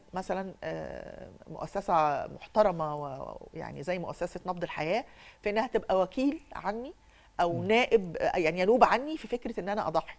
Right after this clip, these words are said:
Speaker 1: لأن في منافع كتير جدًا جدًا في فكرة الإنابة دي الحقيقة. أهمهم بالنسبة لي، وحضرتك هتكمل يعني،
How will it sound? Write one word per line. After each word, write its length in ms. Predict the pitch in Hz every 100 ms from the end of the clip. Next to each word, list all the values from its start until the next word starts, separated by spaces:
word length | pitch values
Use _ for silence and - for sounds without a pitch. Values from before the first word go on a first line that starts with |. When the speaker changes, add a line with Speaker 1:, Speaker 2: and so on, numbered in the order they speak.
| -
Speaker 1:
لأن 280 | - 254 330
في 120 | 359
منافع 320 | 370 381 392
كتير 280 | 349 320 370
جدًا 240 | 349 330 302
جدًا 280 | 277 320
في 80 | 320
فكرة 300 | 294 285 277
الإنابة 280 | - 214 190
دي 100 | 175
الحقيقة. 300 | 170 - - - _ _ _
أهمهم 460 | - 247 226 311 269
بالنسبة 360 | 220 208 214 277
لي، 100 | 339
وحضرتك 240 | 214 -
هتكمل 400 | - - 233 208
يعني، 260 | 196 262